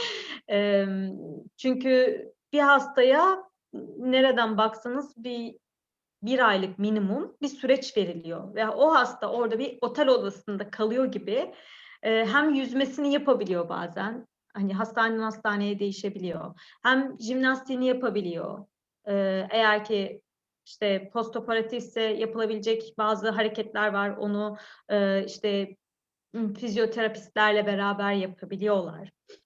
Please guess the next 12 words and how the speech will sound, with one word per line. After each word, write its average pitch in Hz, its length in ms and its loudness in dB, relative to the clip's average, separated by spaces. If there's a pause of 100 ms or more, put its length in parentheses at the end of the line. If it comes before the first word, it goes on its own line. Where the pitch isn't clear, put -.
(760)
E, 233 240 2
sadece 302 520 2
yapılmayan 262 680 2
tek 285 200 0
şey, 254 380 -2 (180)
e, 220 240 2
reha 269 260 0
kliniklerde 202 840 -4 (360)
mesela 240 460 4
invaziv 269 460 0
girişimler 254 540 -2
yapamıyorsunuz. 247 720 -2